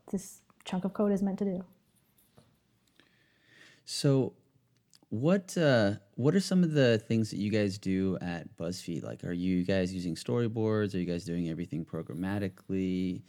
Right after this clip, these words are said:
Speaker 2: And, like, how, yeah, like, what's your role there? Are you just, like, w-, uh, a part of the team, or, like, how, 'cause it sounds like you,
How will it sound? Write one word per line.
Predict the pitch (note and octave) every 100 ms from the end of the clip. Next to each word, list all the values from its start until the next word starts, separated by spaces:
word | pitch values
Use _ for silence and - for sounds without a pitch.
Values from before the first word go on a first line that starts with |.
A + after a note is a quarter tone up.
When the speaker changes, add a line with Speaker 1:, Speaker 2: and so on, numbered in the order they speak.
| _ _ -
Speaker 2:
And, | G#2+ G#2
like, | G2+ F#2 -
how, | - - A2+ A#2+ A#2+ G#2 - _ _ _ _ _ _ _ _
yeah, | D3+
like, | A2
what's | G#2+ D#3 -
your | F3+ E3 D3
role | A2 A2 A#2 B2+ A#2 - -
there? | F2+ F2+ D#2+
Are | E2
you | F2
just, | F#2 F#2+
like, | F#2 E2+
w-, | F2+ -
uh, | C#2+ -
a | -
part | - G2+ F#2+
of |
the | D#2
team, | - - C3+ B2+ B2 A2+
or, | - F2+ F2+ F2 E2 -
like, | F2 E2+ -
how, | A2+ - - _ _
'cause | A#2
it | G2+
sounds | - D#3+
like | D3+ - -
you, | - G2